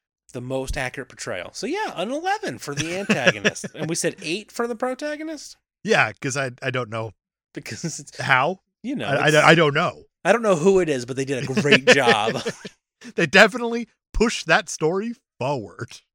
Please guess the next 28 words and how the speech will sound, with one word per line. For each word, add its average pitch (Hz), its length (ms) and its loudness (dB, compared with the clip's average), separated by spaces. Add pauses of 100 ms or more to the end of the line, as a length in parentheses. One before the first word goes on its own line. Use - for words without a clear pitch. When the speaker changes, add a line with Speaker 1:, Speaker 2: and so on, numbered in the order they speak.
(260)
Speaker 1:
Screenplay. 151 840 -6 (580)
Speaker 2:
It 127 120 -8
won 147 200 -2
Best 139 240 0
Adapted 151 340 -2
Screenplay 143 480 -10 (420)
at 120 120 -12
the 135 60 -4
Oscars 139 440 -4
that 143 220 -4
year. 190 320 0 (260)
Speaker 1:
Yeah. 120 280 -6 (280)
I - 80 -8
Speaker 2:
It's 104 180 -6
Speaker 1:
mean, 107 260 -12
Speaker 2:
really 202 280 2
good. 180 540 2 (400)
Speaker 1:
you 120 160 -8
heard 147 140 -2
what 135 120 -8
Roger 120 340 -4
Ebert 110 200 -8
had 107 180 -6
to 95 60 -12
say 120 180 -8
about 107 240 -6
it, - 140 -16
too. 165 240 -10